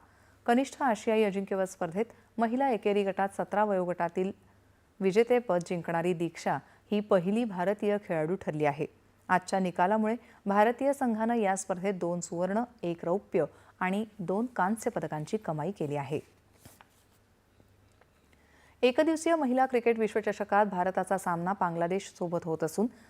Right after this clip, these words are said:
पावसाच्या व्यत्ययामुळे हा सामना मध्येच थांबवण्यात आला आहे. नाणेफेक जिंकून भारतानं प्रथम क्षेत्ररक्षणाचा निर्णय घेतला. त्यानंतर पावसानं हजेरी लावल्यानं सामना सुरू व्हायला विलंब झाला. पावसाच्या व्यत्ययामुळे हा सामना प्रत्येकी त्रेचाळीस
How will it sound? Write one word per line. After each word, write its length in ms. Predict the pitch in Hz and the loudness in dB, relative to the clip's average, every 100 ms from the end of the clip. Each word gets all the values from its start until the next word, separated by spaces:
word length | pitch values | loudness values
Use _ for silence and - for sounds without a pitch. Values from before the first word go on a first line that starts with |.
| - | 0
पावसाच्या 500 | 208 202 - 254 285 | 6 6 6 0 0
व्यत्ययामुळे 720 | 247 175 165 240 262 196 170 | 0 0 0 0 2 2 0
हा 180 | 180 180 | -2 -4
सामना 400 | 180 170 190 170 - - _ | -2 -2 0 -2 -4 -12 _
मध्येच 420 | 202 196 202 247 - | -2 0 0 -2 -2
थांबवण्यात 420 | 165 160 156 147 | -6 -2 -2 0
आला 120 | 147 | 0
आहे. 200 | 143 147 - _ - - | 0 -2 -10 _ -20 -2
नाणेफेक 420 | 226 220 262 277 247 | 4 4 4 0 0
जिंकून 440 | 226 208 220 226 | 0 -2 0 0
भारतानं 420 | 196 180 185 190 | 0 -2 -2 -2
प्रथम 380 | 208 175 190 208 202 | -2 -4 -2 -4 -6
क्षेत्ररक्षणाचा 800 | - 190 208 190 170 180 165 185 | -6 -4 -2 -2 -4 -8 -6 -4
निर्णय 260 | 175 160 151 | -4 -4 -6
घेतला. 300 | 147 180 233 - _ _ - | -4 -4 -4 -6 _ _ 2
त्यानंतर 380 | 208 208 220 285 - - - | 2 2 0 -2 -6 -8 2
पावसानं 440 | 196 196 247 277 | 4 4 0 -2
हजेरी 380 | 233 190 190 185 | -2 0 0 2
लावल्यानं 360 | 170 175 208 156 | 0 2 0 -2
सामना 380 | 180 170 190 | -2 -2 -2
सुरू 260 | 214 202 247 | -2 -2 -2
व्हायला 300 | 214 165 175 | -2 -2 -2
विलंब 360 | 180 165 190 202 | -2 -2 -2 -2
झाला. 220 | 156 143 151 _ _ - - | -2 -6 -8 _ _ -14 4
पावसाच्या 480 | 214 214 240 233 233 | 6 6 2 2 2
व्यत्ययामुळे 560 | 185 - 180 170 180 | 0 0 -4 -2 -4
हा 160 | 202 180 | -4 -4
सामना 400 | - 175 190 143 - - - | -4 -2 -2 -4 -8 -10 -2
प्रत्येकी 440 | 208 214 220 240 | 0 0 0 0
त्रेचाळीस 640 | 240 185 180 214 226 247 | -2 -2 2 2 2 0